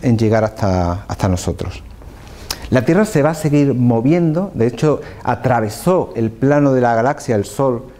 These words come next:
y la Tierra con, con él, atravesó el plano de la galaxia hace aproximadamente unos dos millones de años,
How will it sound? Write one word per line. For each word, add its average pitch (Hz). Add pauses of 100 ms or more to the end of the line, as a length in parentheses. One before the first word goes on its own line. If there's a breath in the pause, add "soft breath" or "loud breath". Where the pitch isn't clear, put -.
(320 loud breath)
y 117
la 113
Tierra 113
con, 110 (160)
con 110
él, 120
atravesó 117
el 139
plano 139
de 127
la 117
galaxia 123
hace 123 (260 loud breath)
aproximadamente 131
unos 117
dos 127
millones 120 (580 loud breath)
de 120
años, 180